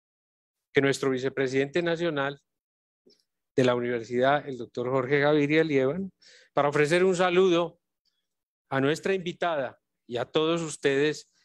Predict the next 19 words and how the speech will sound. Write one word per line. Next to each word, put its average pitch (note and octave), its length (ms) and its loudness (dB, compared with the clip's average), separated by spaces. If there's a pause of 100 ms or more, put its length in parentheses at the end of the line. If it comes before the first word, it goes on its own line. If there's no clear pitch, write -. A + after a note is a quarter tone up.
(180)
en C3 200 -4
nombre F3 320 0
de E3+ 80 0
las C3+ 180 -2
autoridades C3 560 0
de C#3+ 100 0
la C3 100 2
universidad D3+ 400 0
y D3+ 60 -2
de C#3+ 120 -2
toda D#3 220 -2
la C#3+ 140 -2
comunidad, B2+ 520 -2 (440)
quien C3 180 0
ofrece D3+ 680 -2
el B2+ 180 -6
discurso C#3+ 460 -2
de D#3 60 4
instalación D3 840 0